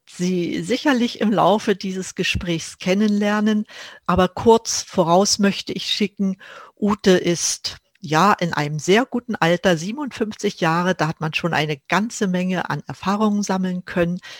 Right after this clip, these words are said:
da hat man schon sehr viel erlebt und man kann auch sehr viel weitergeben.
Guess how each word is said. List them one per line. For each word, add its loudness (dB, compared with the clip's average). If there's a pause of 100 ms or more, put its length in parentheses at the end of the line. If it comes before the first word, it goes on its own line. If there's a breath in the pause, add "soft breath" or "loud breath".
(140 loud breath)
da -6
hat -8
man -4
schon -4
sehr 2
viel -6
erlebt -2 (260 loud breath)
und -2
man -2
kann -4
auch -2
sehr -2
viel -10
weitergeben. -8